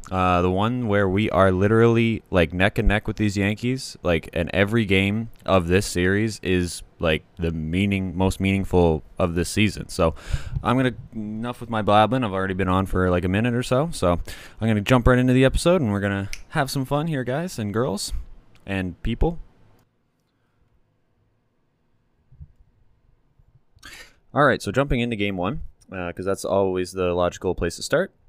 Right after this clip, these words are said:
Um, this <laughs> was a pretty, pretty crazy cr-, crowd. Like, I didn't think that the crowd was gonna be as loud as they were. Oh, they were loud. Like, they love the increased capacity. And I definitely agree with Charlie.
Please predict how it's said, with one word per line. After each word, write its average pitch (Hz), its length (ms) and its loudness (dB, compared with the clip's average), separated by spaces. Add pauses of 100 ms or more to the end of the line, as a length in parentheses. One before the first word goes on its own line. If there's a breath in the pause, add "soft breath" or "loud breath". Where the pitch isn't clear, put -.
(380)
Um, 131 540 -2
this 110 240 -2
<laughs> - 0 -
was 123 240 2
a 95 100 0
pretty, 120 600 2
pretty 113 680 2 (300 soft breath)
crazy 107 640 -2
cr-, 95 340 2
crowd. 87 380 4
Like, 90 120 2
I 98 80 4
didn't 120 240 -2
think 120 240 4
that 104 140 -4
the 101 60 -8
crowd 110 320 2
was 107 120 -2
gonna 110 200 0
be 104 180 -2
as 107 260 -2
loud 104 260 4
as 101 120 -4
they 98 120 0
were. 101 360 4 (540 loud breath)
Oh, 98 320 4
they 98 160 8
were 98 260 4
loud. 90 920 2
Like, 90 240 -4
they 95 160 -2
love 92 360 2
the 107 120 -2
increased 101 380 -4
capacity. 85 720 0 (800)
And 110 140 -2
I 113 40 4
definitely 113 360 2
agree 107 220 2
with 92 160 0
Charlie. 78 420 0